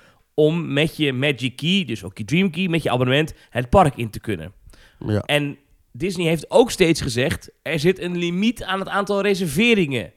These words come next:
Speaker 1: dat gemaakt kunnen worden en dat je zelf kan maken. Ehm, en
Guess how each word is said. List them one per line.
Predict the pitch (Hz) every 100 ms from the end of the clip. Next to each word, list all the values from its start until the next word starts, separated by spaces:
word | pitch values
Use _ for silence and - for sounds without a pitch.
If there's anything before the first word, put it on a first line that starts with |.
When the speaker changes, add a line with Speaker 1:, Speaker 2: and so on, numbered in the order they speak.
| _ _ _ _ 123
Speaker 1:
dat | 113 151
gemaakt | - 143 147 123 -
kunnen | 139 117
worden | 135 123
en | 143
dat | 151
je | 156 139 _ _
zelf | 104 127 180 131 -
kan | 113 107
maken. | 92 87 73 - _ _ _ _ _
Ehm, | - 127 127 127 127 120 - _ _ _
en | 123 131 131